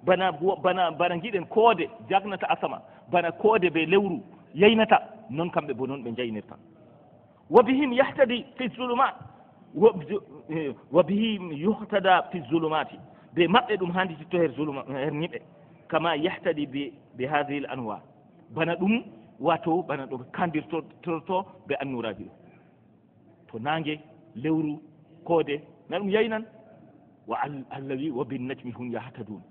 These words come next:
Yimɓe ladde annduɓe haala koode, kamɓe ɓen ɓe anndi, hoodere kaza re, to a waɗi ɗo ni, waɗan ni, ɗo ni, kaza, kaza, ɓe keftan kamɓe, ɓe ɗo anndi.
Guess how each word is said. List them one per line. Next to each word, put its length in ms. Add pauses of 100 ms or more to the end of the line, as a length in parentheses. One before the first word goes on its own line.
(140)
Yimɓe 480
ladde 380
annduɓe 340
haala 260
koode, 300
kamɓe 240
ɓen 160
ɓe 80
anndi, 280
hoodere 340
kaza 300
re, 100 (140)
to 80
a 80
waɗi 200
ɗo 140
ni, 140
waɗan 320
ni, 100 (120)
ɗo 180
ni, 260
kaza, 240
kaza, 240
ɓe 120
keftan 320
kamɓe, 220 (480)
ɓe 60
ɗo 120
anndi. 180